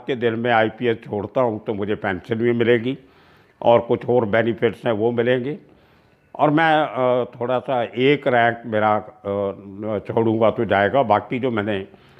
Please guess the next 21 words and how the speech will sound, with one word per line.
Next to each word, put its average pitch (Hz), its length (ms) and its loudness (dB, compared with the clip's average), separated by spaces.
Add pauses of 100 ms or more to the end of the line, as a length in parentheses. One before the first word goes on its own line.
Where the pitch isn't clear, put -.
(180)
अचीव 127 400 0
करना 117 340 0
था 113 160 -2
पुलिस 104 400 -6
फोर्स 107 260 -2
में 117 120 -4
वो 104 140 -4
मैंने 98 240 -4
कर 92 220 -2
लिया। 117 260 -2 (680)
जितने 143 400 4
कोई 139 180 -2
मेडल 110 440 0
सर्टिफिकेट्स 104 800 -6
होते 101 220 -6
हैं 151 80 -4
वो 104 160 -4
सब 117 160 -4
मुझे 107 280 -2
मिल 107 180 2
गए 123 260 2